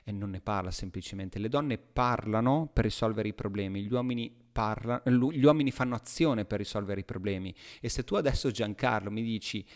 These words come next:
la tua domanda è, "Secondo te quali sono i motivi?", capisci che c'è un problema alla base che tu vuoi risolvere semplicemente sapendo e parlandone con me. Mm?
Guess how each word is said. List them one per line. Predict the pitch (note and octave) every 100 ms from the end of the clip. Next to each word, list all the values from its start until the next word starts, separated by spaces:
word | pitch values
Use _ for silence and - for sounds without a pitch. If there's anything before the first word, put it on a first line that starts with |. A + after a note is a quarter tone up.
| -
la | G2+
tua | - F3+
domanda | C#3+ A2+ A2+ G2+ G2 F2+ F2+ _ _ _ _ _ _ _
è, | A2 G2+ - -
"Secondo | - - D#4+ F4
te | -
quali | - A3+
sono | - C3
i | A2
motivi?", | G2+ - G2 F#2 G2 C3+ - _ _ _ _ _
capisci | E3+ A#3+ A#3+ E3+
che | C#3
c'è | G3
un | F3+
problema | - D3+ C#3+ A2+ G#2+
alla | B2
base | A#2 A2+ D#3
che | - E3+
tu | E3+
vuoi | B2+ C#3
risolvere | F3 F#3 D#3+ F#3
semplicemente | - C#3+ C3+ - D3+ D3 D#3 F3
sapendo | - E3 D3+ C#3 E3
e |
parlandone | E3+ E3 B2+ A2 A#2 A#2 A2+
con | A#2
me. | G#2 F#2 F2 - _
Mm? | A#2